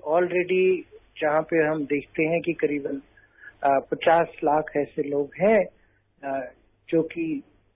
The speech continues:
all over the world, अ, इस चीज से पीड़ित हुए हैं, लेकिन ऐसे केसेस बहुत, बहुत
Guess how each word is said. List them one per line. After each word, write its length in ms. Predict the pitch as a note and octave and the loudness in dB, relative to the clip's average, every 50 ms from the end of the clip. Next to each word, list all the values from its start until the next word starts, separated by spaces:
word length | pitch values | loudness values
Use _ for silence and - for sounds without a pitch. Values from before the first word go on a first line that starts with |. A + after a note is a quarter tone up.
| _ _ _ _ _ _ _ _ _ _ - - | _ _ _ _ _ _ _ _ _ _ 0 2
all 120 | E3 D#3 D#3+ | 4 6 6
over 200 | E3 D#3+ F3 E3 | 6 4 4 2
the 160 | D#3 E3+ E3 | 2 0 2
world, 340 | D#3+ E3+ F3+ F#3 F3+ - - - _ - _ _ _ _ _ - | 4 4 4 4 2 -2 -8 -16 _ -20 _ _ _ _ _ -8
अ, 200 | D3+ D3 D#3 D#3 - | -4 -4 -4 -4 -4
इस 100 | E3 D3+ - - | -10 -12 -12 -8
चीज 200 | - E3+ E3+ D#3+ | -6 -6 -6 -6
से 200 | - _ - F3+ | -6 _ -4 -4
पीड़ित 380 | E3+ - - D3+ D3 D3+ E3 D#3+ - - - | -2 -2 -4 -4 -2 -2 -4 -6 -6 -4 -2
हुए 180 | G#3 A3 A3+ | 0 0 0
हैं, 180 | F#3+ E3+ F3 F#3+ _ _ _ - - _ _ _ - | 0 -2 -4 -6 _ _ _ -20 -20 _ _ _ -4
लेकिन 280 | F3+ F#3+ - B3 B3 - - - | -2 0 0 0 -2 -2 -2 0
ऐसे 360 | - F#3+ F#3+ - - - C4 | 2 2 2 0 -4 -6 -6
केसेस 600 | B3+ C4 - A3 G#3+ G#3 G#3+ - - A#3+ G#3+ G3 E3 - | -6 -6 -6 -6 -6 -6 -6 -6 -8 -8 -8 -8 -12 -14
बहुत, 600 | F#3+ F#3+ D#3 F3+ A3+ A3+ A#3 B3 B3 B3 - - - _ - | -14 -12 -8 -4 -2 0 0 0 -2 -4 -10 -10 -12 _ -18
बहुत 520 | F3 E3+ F3 G#3+ A3+ A3 A3 A3+ A3+ A3 | -16 -10 -4 0 4 4 4 4 2 0